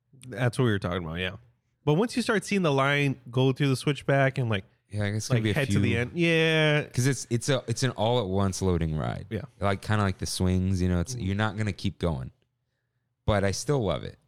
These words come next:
Speaker 2: I love, especially at night, get the lanterns above you. That's the other thing. We're the only open air one.
Speaker 1: Interesting.
Speaker 2: They're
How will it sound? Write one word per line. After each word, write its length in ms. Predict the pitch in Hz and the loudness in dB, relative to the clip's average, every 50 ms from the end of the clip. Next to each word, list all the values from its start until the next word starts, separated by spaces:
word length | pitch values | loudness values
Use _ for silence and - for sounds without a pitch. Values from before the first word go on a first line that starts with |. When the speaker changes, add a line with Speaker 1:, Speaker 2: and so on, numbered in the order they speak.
| _ _ _ _ _ _ _ - | _ _ _ _ _ _ _ -4
Speaker 2:
I 100 | 92 95 | -4 -2
love, 760 | 95 92 95 98 101 104 104 104 104 101 98 98 - - - _ _ _ _ _ _ _ _ _ _ _ _ _ - | -2 0 0 2 2 2 2 0 0 -2 -2 -6 -10 -16 -20 _ _ _ _ _ _ _ _ _ _ _ _ _ -14
especially 500 | - - - 123 113 - 120 113 107 95 | -8 -4 -2 -2 -2 0 0 2 2 2
at 100 | 71 65 | 0 0
night, 360 | 85 87 85 87 87 85 - _ _ _ _ _ _ _ _ _ _ _ _ _ | -2 0 0 0 0 -2 -6 _ _ _ _ _ _ _ _ _ _ _ _ _
get 160 | - 95 - | -8 -6 -4
the 80 | - 90 | -2 -2
lanterns 520 | 87 90 87 87 85 85 90 87 85 82 | -2 0 -2 -2 -2 -2 -2 -2 -2 -2
above 300 | 85 80 90 87 85 80 | -2 -2 0 -2 0 0
you. 340 | 82 82 82 82 80 78 - _ _ _ _ | 0 0 0 0 -2 -4 -6 _ _ _ _
That's 180 | 131 175 - | -2 0 2
the 80 | 151 156 | 2 0
other 80 | 170 | 0
thing. 160 | 131 98 82 87 | 0 -2 -2 -2
We're 140 | 98 110 | 0 0
the 80 | 104 117 | 0 2
only 260 | 117 123 135 135 110 | 0 0 0 0 2
open 300 | - 92 101 - 104 90 | 2 0 0 0 0 0
air 160 | 80 87 87 | 0 0 0
one. 240 | 76 60 50 50 - - _ _ _ _ _ _ _ _ _ _ _ _ _ _ _ _ _ _ _ _ | -2 -4 -6 -8 -12 -16 _ _ _ _ _ _ _ _ _ _ _ _ _ _ _ _ _ _ _ _
Speaker 1:
Interesting. 640 | _ 101 101 98 - - - 104 - - - - - - - _ _ _ _ _ | _ -12 -12 -12 -12 -14 -16 -18 -18 -18 -18 -20 -20 -20 -20 _ _ _ _ _
Speaker 2:
They're 160 | - 92 - | -6 -4 -4